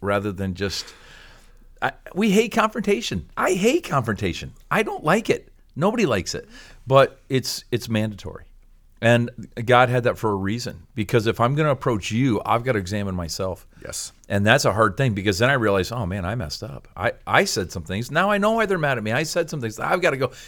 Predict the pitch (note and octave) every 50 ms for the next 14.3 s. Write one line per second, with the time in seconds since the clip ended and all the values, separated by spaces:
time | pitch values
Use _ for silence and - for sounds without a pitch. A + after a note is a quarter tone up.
0 | - - B2 B2+ C3 D3+ F3+ E3+ - D3+ C3+ A#2+ A2+ A#2+ A#2 A2+ G2+ A#2 A#2+ B2
1 | C#3 B2+ B2+ A2 F#2+ - - - A#2+ B2+ - - A#2 F3 E3+ - - F2 G2 G#2+
2 | - - - - _ _ _ - _ - G2+ B2+ E3 D#3+ C3 G#2 - - - -
3 | F#2+ - - C#3+ - - - - - - - - - - A2+ A2 A2+ A2 A2 A2+
4 | G2+ G2+ G#2 G#2+ F#2 F#2+ G#2 G2 F#2+ F#2 F#2 F2+ D#2+ - F#2+ F2 - G2 D#2+ -
5 | A2 G#2+ G2 - - G2 A2 C3+ D3+ G#2+ E2 E2+ F2+ F2 - - A#2+ A#2 A#2 A2
6 | G#2 G#2+ G2 F2+ F2 F2+ F#2 - - G2+ G2 F#2+ - A2+ A2 G#2+ G#2+ G2+ G#2 A2
7 | A2 G2+ G2 F#2+ F#2 F2 E2 - _ - - - - - - - _ - - F2
8 | D#2+ D2+ C#2+ C#2 - - F2+ F2 E2+ - - F2 - - - G#2 G#2+ G#2+ - -
9 | G#2+ G#2 G#2 G2 - G2 F2 - G#2 G2 G2 F#2+ G2+ G2+ F#2+ F#2+ G2+ G2+ G2+ F#2+
10 | F2 F2+ E2+ D#2+ D#2 D#2 D#2+ D#2 D#2 D#2 D#2+ D#2 F2 F#2+ A#2 B2+ A#2 G#2+ F#2 -
11 | - F#2+ E2+ E2 E2 D#2 - - - - - - F#2+ F2 E2+ E2 - - D2+ D2+
12 | D#2 D#2+ D#2+ D#2 D2+ F2 - D2+ D2+ D2+ D#2 D#2 C#2 D2+ D2+ - - F#2 F#2 F#2+
13 | G2 F#2+ F#2 F#2+ G2+ G2 F#2 F2+ F#2 F#2+ F#2 G2 F#2 F2 - - F#2+ G2 G2 F#2+
14 | F#2+ F2+ F2 - -